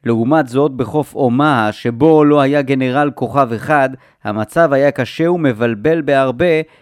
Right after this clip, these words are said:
וגבה מחיר גבוה יותר במונחים של חללים אמריקנים. המבנה המודולרי המוצע ישפר את האפקטיביות של הפעולות הטקטיות האמריקאיות, ואת האינטגרציה היעילה שלהן בפעולות שנועדו לתמוך ביעדים האסטרטגיים הלאומיים.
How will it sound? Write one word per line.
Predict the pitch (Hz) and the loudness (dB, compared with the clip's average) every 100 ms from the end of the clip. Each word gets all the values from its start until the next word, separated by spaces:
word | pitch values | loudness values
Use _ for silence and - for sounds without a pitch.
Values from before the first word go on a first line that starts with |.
| _ 117 | _ -6
וגבה | 127 127 120 160 | -4 0 2 0
מחיר | 151 131 160 | 0 -2 -2
גבוה | 135 127 131 180 | 0 -2 -2 -2
יותר | 143 117 139 131 139 | -2 -2 -2 -2 -2
במונחים | 127 131 123 123 151 | -4 -2 -4 -2 -4
של | 143 143 | -4 -6
חללים | 139 139 135 117 107 | -2 -2 -2 -4 -6
אמריקנים. | 107 107 104 139 135 110 90 - _ _ _ - | -6 -6 -4 -4 -2 -4 -8 -14 _ _ _ -6
המבנה | 104 107 127 117 170 190 | -4 0 0 0 -2 -2
המודולרי | 175 143 123 123 160 156 143 143 | 0 0 0 2 2 2 0 0
המוצע | 135 127 127 - 170 156 | 0 0 -2 -2 0 0
ישפר | 135 - 131 180 170 147 | -2 -4 -4 -4 -4 -4
את | 143 | -2
האפקטיביות | 131 123 143 - - 185 170 151 113 | -4 -4 -6 -8 -6 -4 -2 -4 -4
של | - 113 | -6 -6
הפעולות | 107 131 127 156 160 | -6 -6 -2 -2 -2
הטקטיות | 131 - 165 - 156 131 131 | -6 -2 -4 -2 -6 -2 -2
האמריקאיות, | 113 110 107 - 170 156 123 123 - _ _ - | -4 -6 -8 -2 0 0 0 -2 -4 _ _ -6
ואת | 131 151 | -2 0
האינטגרציה | 143 131 147 120 127 160 - 175 | 0 0 -2 0 2 0 0 -4
היעילה | 143 131 123 123 165 | -2 -2 -2 -2 -2
שלהן | - 147 117 107 113 | -2 -4 -4 -4 -6
בפעולות | 110 - - 143 165 - | -10 -8 -2 0 0 -2
שנועדו | 160 135 127 120 117 156 | -4 -4 -2 -4 -2 -4
לתמוך | 131 - 135 147 143 | -4 -4 -2 -2 -2
ביעדים | 123 117 110 107 104 135 160 | -4 -4 -2 -4 -2 -2 -2
האסטרטגיים | 135 110 - 120 160 135 117 | -4 -6 -8 -6 -4 -4 -4
הלאומיים. | 107 101 101 101 107 131 98 | -2 -2 -4 -4 -2 -2 -2